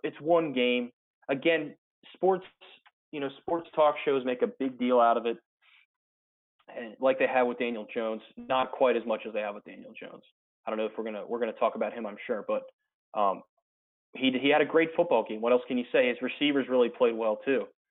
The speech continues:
Uh, but I don't know if he's a permanent answer or not. I, I think he's definitely an option for the Car-, or the Cardinals, for the Panthers. And like I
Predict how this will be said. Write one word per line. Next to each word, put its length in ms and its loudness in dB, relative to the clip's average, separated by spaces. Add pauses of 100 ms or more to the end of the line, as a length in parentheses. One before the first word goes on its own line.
(360)
Uh, 200 -4 (100)
but 240 2 (1160)
I 120 4
don't 140 2
know 100 8
if 100 4
he's 180 -6
a 40 0
permanent 380 0
answer 280 -2
or 60 0
not. 320 0
I, 280 0
I 40 0
think 220 -8
he's 180 -8
definitely 400 0
an 80 0
option 480 0
for 160 0
the 80 -8
Car-, 240 2
or 280 0 (120)
the 60 -14 (200)
Cardinals, 320 -14
for 60 -8
the 100 -6
Panthers. 460 -6 (800)
And 100 -6
like 180 4
I 40 4